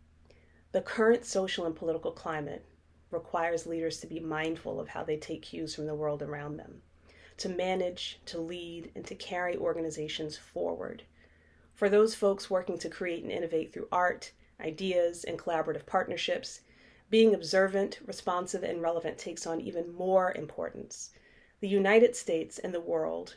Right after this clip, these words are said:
are in a place of reckoning relative to race, identity, the impact of a capitalist system,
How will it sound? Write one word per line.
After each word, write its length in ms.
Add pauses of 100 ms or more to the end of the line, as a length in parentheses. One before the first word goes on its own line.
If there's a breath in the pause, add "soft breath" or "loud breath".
are 180
in 80
a 40
place 340
of 140
reckoning 420
relative 420
to 120
race, 560
identity, 720
the 180
impact 460
of 60
a 40
capitalist 560
system, 460